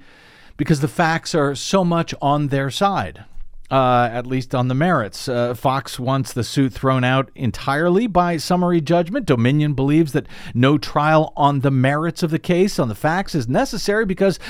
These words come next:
the facts are so plain. And they're hoping that the judge will find in, uh, on summary judgment in their favor, and the only trial necessary will be on the amount of damages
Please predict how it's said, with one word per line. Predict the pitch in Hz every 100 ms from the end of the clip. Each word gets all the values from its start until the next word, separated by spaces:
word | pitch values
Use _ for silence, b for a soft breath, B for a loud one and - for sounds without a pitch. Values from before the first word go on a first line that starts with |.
| 214
the | 202
facts | - 180 165 175
are | 151
so | 156
plain. | 131 151 131 80 - B B B
And | 127
they're | 120
hoping | 117 117 127
that | 123
the | 127
judge | 117 127 127
will | 120 120 B
find | - - 139 143 139 143 139 - - - 131 139
in, | 135 139 135 127 135 139 135 127
uh, | 131 127
on | 139 127
summary | - 147 127 123
judgment | 117 139 117 127 127
in | 135 120
their | 101
favor, | - 208 180 170 170
and | 143
the | 120
only | 123 127
trial | 104 143 131 117
necessary | 120 113 110 120 117
will | 110
be | 101 117 123
on | 113 110
the | 110
amount | 107 104 104
of | - 98 - B B B 113
damages | 104 202 202 165 107 104 90 -